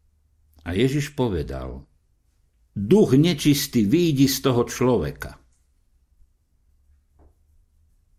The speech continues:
A potom sa ho pýta, a to je definitívne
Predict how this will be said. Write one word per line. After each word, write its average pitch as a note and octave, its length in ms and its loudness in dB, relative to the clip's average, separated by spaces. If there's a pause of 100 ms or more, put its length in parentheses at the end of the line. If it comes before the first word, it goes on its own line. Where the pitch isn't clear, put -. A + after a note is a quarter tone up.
(1160)
A - 80 -16
potom C3 320 -2
sa A2 160 -8
ho G2+ 320 -6 (480)
pýta, A#2 480 -4
a - 160 -10
to F#2+ 160 0
je E2+ 160 -4
definitívne F#2+ 1040 -4